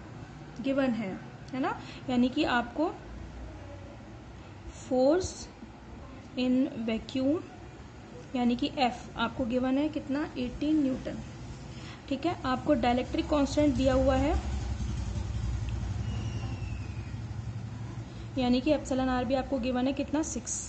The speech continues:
क्वेश्चन में दे रखा है। You have to find out what is the force exerted in a medium, ठीक है, एफ़एम। बस आपको क्या करना है, अठारह में छः से divide करना है, according to the formula तो यही है, तो कितना आ जाएगा,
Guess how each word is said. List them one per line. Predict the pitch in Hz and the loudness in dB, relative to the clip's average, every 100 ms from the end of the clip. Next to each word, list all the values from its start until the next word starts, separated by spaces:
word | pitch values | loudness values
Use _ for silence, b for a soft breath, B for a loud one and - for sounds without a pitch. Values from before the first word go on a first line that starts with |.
| - - 254 | -10 -10 0
क्वेश्चन | 254 254 277 | 0 4 4
में | 262 | 4
दे | 254 | 2
रखा | 247 - | 0 -4
है। | 233 | 0
You | 262 | 2
have | 285 | 2
to | 320 311 | 0 0
find | 311 339 | -2 2
out | 269 247 | 0 2
what | 262 269 | 2 4
is | 320 | 2
the | 311 | 0
force | - 294 359 - B B B - | 2 4 4 -2 B B B -4
exerted | 220 247 254 285 285 | 0 2 2 4 4
in | 294 | 4
a | 392 - - - - | 0 -8 -14 -10 2
medium, | 277 262 240 196 196 - | 4 4 4 2 -4 -6
ठीक | - 254 | -4 -2
है, | 359 269 | 0 0
एफ़एम। | 254 277 247 | 0 0 2
बस | 247 285 | 0 0
आपको | 302 330 | 0 2
क्या | 330 | 0
करना | 330 277 247 | 0 0 2
है, | 240 | 0
अठारह | 233 254 254 | -2 -2 2
में | 294 302 | 2 2
छः | 269 | 0
से | 269 | 0
divide | 302 294 294 | 2 2 0
करना | - 294 320 | 0 2 2
है, | 494 - - - - | -2 -10 -14 -10 -8
according | 240 269 262 277 | -2 0 0 0
to | 285 | 0
the | 285 277 | 0 0
formula | 262 262 285 | 2 2 2
तो | 294 | 2
यही | 277 277 | 2 2
है, | 285 359 - B B - | 0 -2 -6 B B -10
तो | 262 | -4
कितना | 294 311 | -2 2
आ | 285 | 2
जाएगा, | 311 302 | 4 4